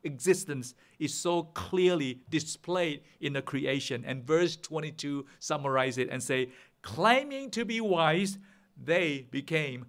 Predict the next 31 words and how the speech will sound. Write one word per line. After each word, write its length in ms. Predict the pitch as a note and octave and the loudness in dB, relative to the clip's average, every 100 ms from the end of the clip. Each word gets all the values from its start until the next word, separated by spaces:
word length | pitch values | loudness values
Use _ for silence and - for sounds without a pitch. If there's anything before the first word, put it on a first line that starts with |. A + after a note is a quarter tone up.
| _ _ | _ _
fools." 680 | _ F#3 D#3 A#2+ - - _ _ _ _ _ _ - | _ 6 6 4 -8 -16 _ _ _ _ _ _ 0
They 160 | G#3+ | 0
thought 300 | C4 B3+ A3+ | 6 8 8
they 160 | A3 A3 | 6 4
are 140 | F#3+ | 4
wise, 440 | F#3 F3 F#3 G3 G3 - C#3+ | 4 4 4 2 -4 -8 0
but 240 | C#3+ C#3 | 0 2
they 140 | C#3+ | 0
are 120 | C#3+ D3 | 0 -2
actually 460 | C#3+ - B2+ B2 B2 | -6 -4 -4 -6 2
fools. 520 | D#3+ C3+ A#2+ - - _ _ _ _ _ _ _ _ - | 6 6 6 -12 -20 _ _ _ _ _ _ _ _ 0
They 180 | D3+ D3+ | 2 4
don't 240 | D#3 D#3+ | 0 0
know 240 | D3 C#3+ | 2 2
God. 320 | B2 B2 G#2+ - | 2 0 0 -2
They 140 | B2+ | -6
cannot 540 | B2+ C#3+ C#3+ D3+ D#3 C3+ | -4 -2 2 2 0 -4
know 180 | B2+ A#2+ | -4 -2
God. 260 | A#2+ A#2 | -2 -2
They 140 | A#2+ A2+ | -4 -4
fail 540 | - C#3+ B2+ G#2+ - - | -2 0 0 -2 -6 -12
to 100 | B2 | -10
know 220 | A2+ A2+ | -6 -4
God. 360 | G#2+ A2 G#2 - _ _ _ _ _ - - | -4 -4 -4 -6 _ _ _ _ _ -20 -6
We 120 | C#3+ D#3 | 0 2
can 160 | C3+ | 2
only 280 | C3 D#3 D#3+ | 2 2 2
know 180 | D3+ C#3+ | 0 0
God 300 | C3+ B2+ C3 | 2 0 2
by 260 | A2 G#2+ - - _ | 0 0 -6 -20 _
revelation. 1000 | A#2 B2 B2 A#2+ A2+ A2+ G#2+ - G2+ G2 | -2 0 2 2 2 0 -2 -2 -4 -6